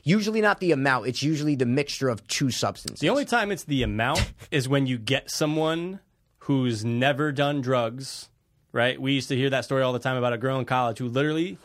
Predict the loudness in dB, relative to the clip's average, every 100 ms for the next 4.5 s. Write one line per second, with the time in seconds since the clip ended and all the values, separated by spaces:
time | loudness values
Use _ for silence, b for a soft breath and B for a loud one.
0 | -20 -20 -8 0 2 2 0 0 -2 0
1 | 0 0 0 0 2 0 -4 -8 -2 0
2 | 0 -2 -4 -2 -2 -4 b b -2 0
3 | 2 2 -2 -2 0 2 2 0 -2 0
4 | 0 0 0 0 -2